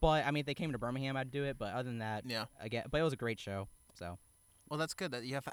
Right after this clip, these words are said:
Speaker 2: and, like, you came back today, so, like, you
Speaker 1: Yeah.
Speaker 2: probably haven't had that much sleep.
Speaker 1: Oh yeah, by the time we got to her grandparents' house, it was, uh, one o'clock.
Speaker 2: And what time did you wake up to leave?
Speaker 1: Uh,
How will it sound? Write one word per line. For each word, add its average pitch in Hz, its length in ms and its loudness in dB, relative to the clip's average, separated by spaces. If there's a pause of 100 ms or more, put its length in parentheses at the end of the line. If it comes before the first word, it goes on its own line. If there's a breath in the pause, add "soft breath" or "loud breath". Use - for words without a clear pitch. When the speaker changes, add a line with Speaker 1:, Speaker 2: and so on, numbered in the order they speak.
Speaker 2:
and, 170 260 4
like, 160 240 8
you 170 120 0
came 202 220 6
back 180 260 10
today, 120 400 0
so, 120 180 -6
like, 113 220 -4
you 135 80 -4
Speaker 1:
Yeah. 151 80 -6
Speaker 2:
probably 151 300 4
haven't 123 200 -2
had 120 180 -4
that 104 120 -2
much 104 260 -10
sleep. 101 260 -10 (220)
Speaker 1:
Oh 220 100 12
yeah, 190 180 12
by 147 140 8
the 139 60 0
time 196 140 6
we 180 100 8
got 151 320 8
to 135 160 2
her 127 80 2
grandparents' 139 420 2
house, 190 240 0
it 127 160 0
was, 110 300 0
uh, 101 180 0
one 107 180 -2
o'clock. 95 300 -4 (720)
Speaker 2:
And 117 80 -8
what 117 140 -4
time 117 140 -4
did 107 60 -8
you 104 60 -8
wake 104 160 -4
up 101 120 -8
to 98 60 -16
leave? 95 240 -10 (640)
Speaker 1:
Uh, 117 520 2